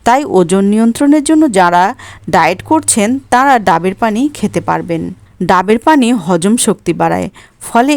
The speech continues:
এটি মেদ কমাতে সাহায্য করে, তাই ওজন কমানোর জন্য ডাবের পানি একটি উপকারী পানীয়। ডাবের পানিতে পটাশিয়াম ও ম্যাগনেসিয়াম থাকে, যা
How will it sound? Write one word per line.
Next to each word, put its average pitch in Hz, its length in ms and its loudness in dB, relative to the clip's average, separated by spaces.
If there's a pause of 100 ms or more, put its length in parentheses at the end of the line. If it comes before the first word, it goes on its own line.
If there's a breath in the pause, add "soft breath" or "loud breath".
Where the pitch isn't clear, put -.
এটি 190 220 -4
মেদ 180 300 0
কমাতে 254 480 -2
সাহায্য 175 500 -4
করে, 160 260 -4 (500 soft breath)
তাই 262 220 2 (120)
ওজন 185 340 0
কমানোর 285 440 2
জন্য 302 240 2 (100)
ডাবের 190 340 0
পানি 254 280 0 (200)
একটি 269 280 0 (340 loud breath)
উপকারী 285 540 0
পানীয়। 165 380 -2 (500 soft breath)
ডাবের 202 320 0
পানিতে 311 360 2 (120)
পটাশিয়াম 220 640 0 (120)
ও 208 80 -4
ম্যাগনেসিয়াম 175 680 -2
থাকে, 170 320 -6 (500 loud breath)
যা 269 180 4